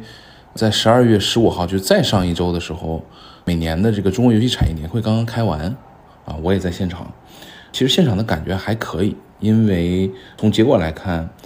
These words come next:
在经历了二零二二年中国游戏行业第一次出现行业规模下降之后，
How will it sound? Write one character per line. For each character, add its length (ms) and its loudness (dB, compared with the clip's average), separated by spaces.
在 300 0
经 240 0
历 140 4
了 100 2
二 140 2
零 120 0
二 80 0
二 200 2
年 340 -4
中 140 -4
国 100 2
游 60 0
戏 100 -4
行 160 -8
业 100 -2
第 160 -4
一 60 0
次 160 -4
出 180 -8
现 160 -4
行 160 -6
业 60 -2
规 100 -4
模 140 -2
下 180 -4
降 160 -2
之 120 -6
后， 340 0